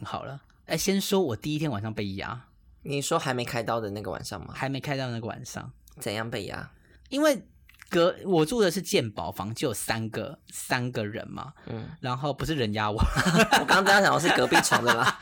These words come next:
Speaker 1: <laughs> 因为他们打呼就很大声，所以我就一整，一整晚都戴 AirPods，然后就放歌在那边睡觉。
Speaker 2: 对。
Speaker 1: 然后就，就有一点亮，那个，因为我坐最靠那个门的那个床位，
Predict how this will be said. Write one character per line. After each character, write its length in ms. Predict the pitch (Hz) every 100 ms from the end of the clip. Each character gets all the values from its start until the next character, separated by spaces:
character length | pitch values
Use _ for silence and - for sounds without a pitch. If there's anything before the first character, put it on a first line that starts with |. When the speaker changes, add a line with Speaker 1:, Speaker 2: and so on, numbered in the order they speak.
| - -
Speaker 1:
<laughs> 240 | - -
因 100 | 269
为 60 | 330
他 100 | 330
们 100 | 254
打 220 | 151 123
呼 160 | 147 190
就 80 | 202
很 140 | 120
大 200 | 135 117
声， 220 | 110 123
所 100 | 135
以 0 |
我 80 | 147
就 80 | 139
一 120 | 175
整， 180 | 139 110 -
一 100 | 160
整 180 | 127
晚 120 | 110 104
都 80 |
戴 220 | 107 117 110
AirPods， 560 | 104 95 - - - -
然 80 |
后 60 | 107
就 80 | 110
放 260 | - 101 98
歌 200 | - 95 -
在 140 | 113
那 60 | 101
边 120 | 101
睡 240 | - 92
觉。 240 | - - - -
Speaker 2:
对。 120 | - -
Speaker 1:
然 120 | 160
后 100 | 202
就， 180 | 214 196
就 160 | 190
有 240 | 196 131 123
一 40 |
点 200 | 135 107 120
亮， 160 | 135
那 80 | 151
个， 80 | 143 -
因 120 | 175
为 40 | 180
我 80 |
坐 300 | 120 151 135 123 -
最 240 | 196 131
靠 360 | - - 135 117
那 100 | 110
个 60 |
门 300 | 110 117 -
的 100 | 110 110
那 140 | 110
个 300 | 107 98 - -
床 320 | - 101 107
位， 180 | 107